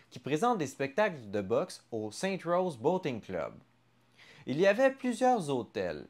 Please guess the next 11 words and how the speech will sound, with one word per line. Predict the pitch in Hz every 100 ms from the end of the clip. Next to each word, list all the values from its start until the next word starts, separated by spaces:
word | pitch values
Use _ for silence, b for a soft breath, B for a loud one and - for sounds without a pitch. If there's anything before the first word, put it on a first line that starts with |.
| -
à | 98 95
Sainte-Rose | 151 139 - 95 90 87 -
jadis. | 101 165 170 - 71 - - - _ _ _ _ _ _ B B B
Par | 98 82
exemple, | 110 113 190 214 190 123
ben, | 98 107
on | 107 117
retrouve | 143 - 214 180
le | 113
Château | 101 175 180 208 208
Sainte-Rose | 190 131 - 90 90 165